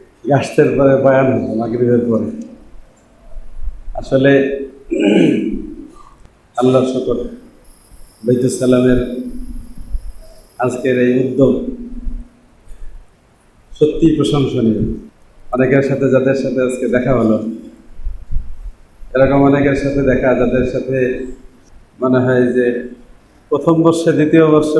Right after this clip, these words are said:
পড়ার পরে আর দেখা হয়নি। এই জন্য যারা এটার উদ্যোগ গ্রহণ করছে, তাদেরকে অনেক শুকরিয়া, ধন্যবাদ তাদেরকে। আসলে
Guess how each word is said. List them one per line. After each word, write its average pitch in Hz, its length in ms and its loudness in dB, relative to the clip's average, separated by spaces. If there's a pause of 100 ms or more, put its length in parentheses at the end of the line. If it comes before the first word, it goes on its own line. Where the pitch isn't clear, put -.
পড়ার 151 300 2
পরে 151 200 2
আর 123 160 2
দেখা 139 200 0
হয়নি। 95 240 0 (1040)
এই 113 120 -6
জন্য 120 180 2 (180)
যারা 120 220 2 (920)
এটার 117 260 -6
উদ্যোগ 123 300 -2
গ্রহণ 117 300 0
করছে, 117 300 -4
তাদেরকে 110 400 -2
অনেক 117 160 0 (520)
শুকরিয়া, 123 400 0 (120)
ধন্যবাদ 113 440 2
তাদেরকে। 95 380 -6 (760)
আসলে 139 340 0